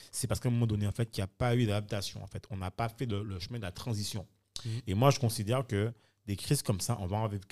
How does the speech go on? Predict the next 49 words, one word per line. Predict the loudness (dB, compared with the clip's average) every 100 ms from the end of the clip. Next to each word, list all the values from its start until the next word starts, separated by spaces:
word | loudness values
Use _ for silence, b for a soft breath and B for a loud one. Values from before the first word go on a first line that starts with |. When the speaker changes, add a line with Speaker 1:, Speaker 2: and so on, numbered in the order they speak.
| -6
Speaker 1:
on |
va | -6
vivre | -6
plein | -4 -2
d'autres | -2 -4
et |
de | -6
manière | -4 -6
différente. | -2 0 0 -2 -4 -16 _ _ _
D'accord ? | -6 -2 -2 -4 B B B B B _ _ -4
Donc, | 4 4 2 -10 _ _ _ _ 0
qu'est-ce | 4 4
qu'on | 4
peut | 4 4
faire ? | 6 2
Moi, | 6 4
tout | 4
ce |
que | 4
je | 4
peux | 4
souhaiter, | 2 6 6 8 4 0
en | -6
tout | -6
cas, | -4 -4 -4 -8 b b
c'est | -4 -4
que | 0 2 2 0 -6 -16 _ _ _ -4
en | 4
deux | 4
mille | 4
cinquante, | 2 2 2 0 -10 _ _ _ _ _ _ -12 -12 -14 -10 -4
donc | -4 -4
en |
fait, | -4
deux | 0
mille | 0
cinquante, | 0 -4 -4
ce | -6
sera | -4
pour | -2 -2
ma | -4
petite | -6 -8
fille, | -4 -4 -4
ma, | -4 -2
l'enfant | -2 -2 0
de |
ma | -2
petite | -2 -4
fille. | -4